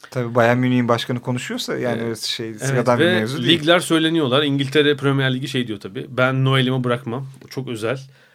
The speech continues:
Speaker 2: Yani Noel'de yüz yirmi yıldır biz futbol oynuyoruz, lig maçı oynuyoruz. Dünya Kupası'nı işte bir hafta erken
Speaker 1: Aa,
Speaker 2: geçiyor."
Speaker 1: doğru,
Speaker 2: E,
Speaker 1: Noel.
Speaker 2: iki bin yirmi ikinin,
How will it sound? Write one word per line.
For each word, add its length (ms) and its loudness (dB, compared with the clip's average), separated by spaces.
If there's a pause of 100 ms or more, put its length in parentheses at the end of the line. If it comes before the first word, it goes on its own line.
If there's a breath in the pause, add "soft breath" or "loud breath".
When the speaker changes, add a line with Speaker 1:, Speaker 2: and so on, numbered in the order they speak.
(340 soft breath)
Speaker 2:
Yani 200 -10
Noel'de 540 -2 (260)
yüz 260 -2
yirmi 200 4
yıldır 300 2
biz 140 -8
futbol 260 -6
oynuyoruz, 400 -4
lig 140 -12
maçı 240 -12
oynuyoruz. 540 -16 (600 soft breath)
Dünya 240 -2
Kupası'nı 400 -6
işte 360 -4 (160)
bir 140 -2
hafta 300 0
erken 240 0
Speaker 1:
Aa, 200 2
Speaker 2:
geçiyor." 200 2 (100)
Speaker 1:
doğru, 180 -4
Speaker 2:
E, 100 4
Speaker 1:
Noel. 220 4
Speaker 2:
iki 260 -4
bin 320 0 (380 soft breath)
yirmi 360 0
ikinin, 560 0